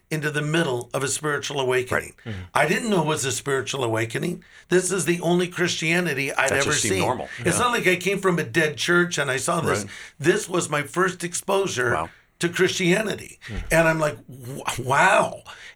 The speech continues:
Speaker 1: And, you know, at first I was uncomfortable because there was too much love.
Speaker 3: Hmm.
Speaker 1: Like, uh,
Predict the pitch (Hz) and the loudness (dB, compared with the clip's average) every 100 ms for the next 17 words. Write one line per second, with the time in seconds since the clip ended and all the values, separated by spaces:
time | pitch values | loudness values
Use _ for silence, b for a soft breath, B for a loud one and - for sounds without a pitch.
0 | - 165 156 165 156 175 170 156 - 202 | 4 6 6 0 0 2 2 0 0 -2
1 | 208 - 160 156 151 151 - 196 190 175 | -2 0 0 0 -2 -4 -2 -2 0 -2
2 | 156 131 135 165 151 143 139 120 - 185 | -2 -4 -4 -2 -2 -2 -4 -2 0 2
3 | 180 160 - - b b - 117 143 160 | 2 0 -4 -10 b b -4 2 4 4
4 | - - - - B B - - - 170 | 2 -6 -16 -16 B B 4 6 6 4
5 | 151 139 | 4 4